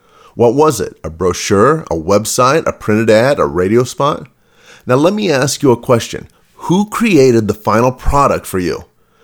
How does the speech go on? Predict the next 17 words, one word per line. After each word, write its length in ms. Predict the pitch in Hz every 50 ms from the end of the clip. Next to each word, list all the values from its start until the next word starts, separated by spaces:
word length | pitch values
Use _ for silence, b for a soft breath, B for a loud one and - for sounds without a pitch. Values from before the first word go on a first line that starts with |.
| _ _ _ _ _ -
They 160 | 175 190 190
did, 300 | 131 107 71 78 92 -
didn't 220 | - 170 151 -
they? 240 | - 71 - - - _ b b b b b b _
The 100 | - 104
radio 340 | 101 110 123 139 156 165 165
station 440 | 160 - - 156 156 127 160 160 143
created 340 | - 127 123 123 135 139
your 100 | 139 147
radio 300 | 143 139 113 104 101 85
spot, 480 | - - - - 90 92 104 113 - B B B B B -
the 80 | 101
magazine 640 | 95 95 98 104 107 113 147 139 123 135 131 131 135
created 280 | - - 110 117 120
your 100 | 123 143
magazine 600 | 135 127 110 104 101 110 113 104 139 156 143 120
ad, 320 | 95 85 90 92 92 107